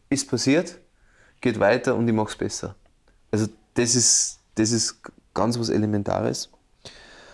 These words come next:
Ähm, und die Vision da ist es, dass es smart läuft. Also das ist jetzt ein Projekt, das mich hoffentlich nicht,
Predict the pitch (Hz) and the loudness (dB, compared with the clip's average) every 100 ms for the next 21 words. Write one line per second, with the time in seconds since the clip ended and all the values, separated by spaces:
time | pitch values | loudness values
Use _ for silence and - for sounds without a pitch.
0 | - _ _ _ 104 110 110 110 110 110 | -20 _ _ _ 2 4 4 4 2 4
1 | 107 101 _ _ _ - - 127 123 - | 2 -2 _ _ _ -8 0 0 2 -2
2 | 113 123 113 123 117 101 123 135 101 120 | -2 0 2 2 2 2 2 2 2 2
3 | 120 123 120 123 113 - - _ _ _ | 2 2 2 0 0 -4 -8 _ _ _
4 | _ _ - 107 110 104 - - - 95 | _ _ -4 0 2 2 0 -2 -4 2
5 | 82 - 101 107 135 - - _ _ _ | 4 4 2 2 0 -8 -20 _ _ _
6 | 107 107 104 104 107 101 - 101 104 107 | -4 -2 0 0 0 0 -4 -2 0 0
7 | 104 104 101 104 104 95 95 _ _ _ | -2 -6 -6 -4 -2 -2 -4 _ _ _
8 | _ _ _ _ _ _ 117 113 113 101 | _ _ _ _ _ _ -2 0 0 0
9 | 110 107 - - - | 0 -2 -4 -14 -18